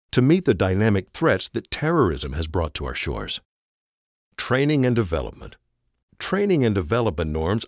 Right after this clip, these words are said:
are essential throughout our careers as we grow and cultivate future leaders of our Air Force. Positive norms in this group encourage training and view development as essential to the ongoing operation.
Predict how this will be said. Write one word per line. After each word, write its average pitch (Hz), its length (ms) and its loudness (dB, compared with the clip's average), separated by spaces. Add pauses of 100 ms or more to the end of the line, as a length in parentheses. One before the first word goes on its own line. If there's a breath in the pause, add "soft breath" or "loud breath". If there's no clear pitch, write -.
are 123 160 2
essential 147 460 0
throughout 127 400 2
our 87 100 2
careers 98 640 0
as 110 160 0
we 110 160 0
grow 139 400 0
and 107 140 -2
cultivate 98 600 0
future 175 460 -2
leaders 107 340 2
of 95 160 -4
our 92 280 2
Air 80 140 2
Force. - 460 -10 (500)
Positive 151 520 0
norms 117 360 4
in 95 120 0
this 147 220 0
group 87 320 -2
encourage 127 600 0
training 55 500 -8 (120)
and 110 160 2
view 170 160 -2
development 110 680 0
as 113 280 2
essential 120 560 2
to 104 120 0
the 104 140 4
ongoing 98 460 4
operation. 95 600 0